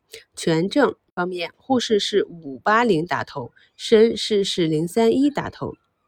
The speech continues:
下一期再详细跟大家介绍一下配股。以零七为首的股票代码是 A 股增发代码；以零九为首的股票代码是 A 股转配代码；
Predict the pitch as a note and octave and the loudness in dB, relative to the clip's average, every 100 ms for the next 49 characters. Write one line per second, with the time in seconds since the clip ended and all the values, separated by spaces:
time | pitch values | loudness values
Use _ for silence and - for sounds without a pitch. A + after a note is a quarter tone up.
0 | - - - D4 C4+ G3+ - B3+ - - | -20 -20 -4 2 4 4 2 -2 -2 0
1 | F3+ D#3+ - C#3 D3+ - G3 F#3+ G3+ - | 0 0 -4 -4 -4 -4 -2 0 0 -2
2 | F#3+ F3 E3+ E3+ F3 E3+ D#3 E3 - E3+ | -4 -2 -4 -2 -2 -2 -2 -2 -4 -4
3 | - - D4+ F#3 - - - _ _ _ | -4 0 2 2 -4 -12 -14 _ _ _
4 | _ _ A#3+ A3 C#4 D#4 - D4 A3 A3 | _ _ 2 6 6 4 4 6 6 6
5 | F#3 F#3 F#3+ E3+ F#3 F3 G3+ F#3+ F3 - | 0 -2 -4 -4 -2 0 2 2 2 -2
6 | - G#3+ - A#3 B3+ - D3+ - A3+ B3 | -2 -2 2 2 2 -2 -6 0 0 0
7 | C4+ C4 C4 G3 E3 - - _ _ - | 0 -2 -2 -4 -4 -8 -12 _ _ -2
8 | G#3+ G#3+ B3 E4 A#3 E3+ E3 G3+ - F3 | 2 6 6 6 6 4 4 2 2 0
9 | E3+ E3+ D#3+ D#3 F3 E3 E3 E3 - - | 0 -2 -2 -2 -2 0 0 0 -2 -6
10 | F3 - A3 A3+ - D3 - - _ _ | -8 2 2 4 0 -2 -4 -14 _ _
11 | _ F3+ D3 - - D4+ G3+ D3 C#3 | _ 0 0 -2 2 2 2 0 -2